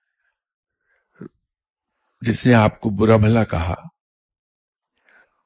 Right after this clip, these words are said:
उसके बारे में आपको पता है कि इसके पास तालीम नहीं है, इसकी तरबियत वैसी नहीं हुई, इसको पता ही नहीं है कि मुझे कह क्या रहा है, तो इसलिए आप उसकी बात का बुरा नहीं मनाते,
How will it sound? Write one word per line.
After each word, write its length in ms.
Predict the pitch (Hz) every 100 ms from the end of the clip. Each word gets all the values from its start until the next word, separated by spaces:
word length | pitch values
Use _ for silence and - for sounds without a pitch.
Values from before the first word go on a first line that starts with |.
| _
उसके 220 | - - 151
बारे 240 | 143 147
में 140 | 151 156
आपको 280 | 143 - 135
पता 240 | 120 123
है 140 | 131 135
कि 160 | 139 117
इसके 220 | - -
पास 280 | - 104 -
तालीम 300 | 78 92 95
नहीं 300 | 95 - -
है, 220 | - - - _ _ _ _ _ _ _ _ _ _ _ _ _ _ _ _ _ -
इसकी 260 | 104 - 107
तरबियत 500 | - 92 107 107 -
वैसी 300 | 90 - 92
नहीं 240 | 87 87
हुई, 180 | 90 87
इसको 300 | 87 95 - 98
पता 220 | 101 110
ही 120 | 113
नहीं 180 | 110 104
है 60 | 98
कि 180 | 104 95
मुझे 240 | 95 95
कह 200 | - 101
क्या 160 | - 85
रहा 280 | - - -
है, 160 | - - _ _ _ _ _ _ _ _ _ _ _ _ -
तो 60 | 113
इसलिए 260 | - 127
आप 200 | 117 107
उसकी 220 | 87 - 101
बात 240 | 92 95
का 120 | -
बुरा 220 | 92 95
नहीं 220 | 98 101 85
मनाते, 440 | 90 80 - 117